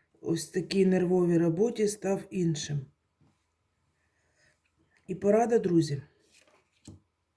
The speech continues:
Сімерочка мечів. Порада полягає в тому, що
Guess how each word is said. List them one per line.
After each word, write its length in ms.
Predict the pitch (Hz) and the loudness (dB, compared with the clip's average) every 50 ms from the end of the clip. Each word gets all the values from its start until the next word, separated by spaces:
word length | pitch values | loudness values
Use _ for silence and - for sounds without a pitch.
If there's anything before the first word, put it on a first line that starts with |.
| _ _ _ _ _ _ _ _ - | _ _ _ _ _ _ _ _ -20
Сімерочка 920 | - - - - 196 190 196 202 202 208 208 202 - - - 196 196 196 - - _ _ _ _ _ _ _ _ _ _ _ _ | -20 -12 -8 -4 -2 0 2 2 2 2 0 -2 -4 -6 -6 -8 -8 -8 -10 -18 _ _ _ _ _ _ _ _ _ _ _ _
мечів. 600 | - 165 196 196 - - - 170 165 147 - - - _ _ _ _ _ _ _ _ _ _ _ _ _ _ - | -6 -4 -4 -4 -4 -4 0 0 0 0 -2 -6 -16 _ _ _ _ _ _ _ _ _ _ _ _ _ _ -8
Порада 360 | 180 196 220 240 233 240 226 | -2 0 0 2 2 0 -2
полягає 500 | - 208 214 214 208 208 214 214 208 202 | -2 0 2 2 4 4 6 6 4 4
в 60 | 202 | 2
тому, 420 | - - 247 277 285 277 240 208 | -2 -8 -8 -6 -4 -2 -2 -2
що 440 | 202 - - - 185 180 175 170 160 | -2 -4 -6 -4 -4 -2 -2 -2 -4